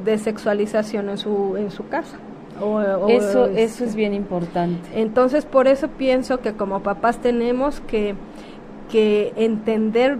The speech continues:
Speaker 1: bien esta parte de dónde las etapas son normales, dónde está bien que pase, cómo está bien que pase, porque si yo no lo entiendo como papá, entonces empiezo a tratar así a mi hijo como cochino, degenerado y demás desde chiquito,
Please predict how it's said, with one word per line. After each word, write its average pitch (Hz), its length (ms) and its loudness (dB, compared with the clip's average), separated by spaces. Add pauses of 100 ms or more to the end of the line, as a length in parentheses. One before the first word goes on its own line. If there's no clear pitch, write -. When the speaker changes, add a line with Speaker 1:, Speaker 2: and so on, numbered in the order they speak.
(140)
Speaker 1:
bien 277 280 2
esta 302 280 0
parte 233 540 2
de 202 260 0 (300)
dónde 254 680 6
las 226 260 2
etapas 226 440 0
son 220 180 0
normales, 214 800 0 (220)
dónde 240 360 2
está 220 280 -2
bien 240 460 0
que 220 100 -4
pase, 214 560 -2 (140)
cómo 254 320 4
está 233 320 -2
bien 214 260 -2
que 208 140 -6
pase, 220 480 -2 (440)
porque 247 280 2
si 247 160 -4
yo 277 140 6
no 381 100 2
lo 381 100 2
entiendo 233 380 0
como 208 240 -2
papá, 196 260 -2
entonces 277 460 -2
empiezo 269 480 0
a 254 40 -2
tratar 233 380 -2
así 240 220 0
a 233 60 -2
mi 226 180 -2
hijo 226 300 -2
como 196 380 -4
cochino, 330 460 -2
degenerado 254 580 0
y 240 60 2
demás 226 300 -2
desde 214 320 -2
chiquito, 285 520 -6